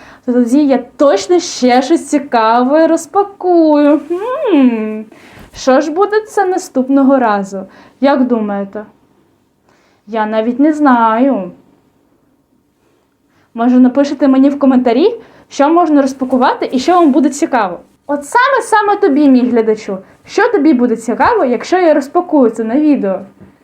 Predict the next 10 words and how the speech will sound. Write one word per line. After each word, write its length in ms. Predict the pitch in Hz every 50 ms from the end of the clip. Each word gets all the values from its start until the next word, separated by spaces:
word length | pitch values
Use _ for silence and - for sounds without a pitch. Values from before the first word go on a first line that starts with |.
| _ _ _
Ще 180 | - 370 359 359
раз 140 | 359 359
покажу 380 | 359 302 311 - 302 262 269 277
нашого 500 | 277 277 277 277 294 294 254 262 240 226 - - - _ _ _
красунчика, 800 | - 320 330 339 330 - - 277 254 247 247 - 320 - 370 370
який 200 | 392 381 381 415
нам 140 | 403 403 349
попався. 580 | 381 403 403 - 392 392 392 392 - - 392 - - - _ _ _ _ _ _ _ _ _ _ _ _ -
До 160 | - 277 285
речі, 480 | 277 262 247 226 233 - - 220 202